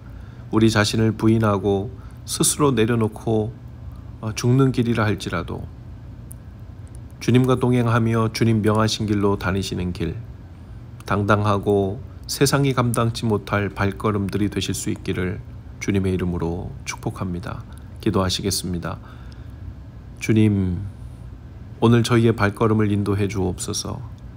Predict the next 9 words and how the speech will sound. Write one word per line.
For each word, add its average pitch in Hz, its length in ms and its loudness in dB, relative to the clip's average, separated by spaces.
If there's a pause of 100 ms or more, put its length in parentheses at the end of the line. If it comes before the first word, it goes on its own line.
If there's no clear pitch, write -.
(360)
주님의 101 380 4
뜻 127 140 2
가운데 104 640 2
담대하고 107 640 2
당당하게 113 600 2
걷는 104 380 0
걸음들 101 460 2
되게 92 240 -2
하옵소서. 92 680 -4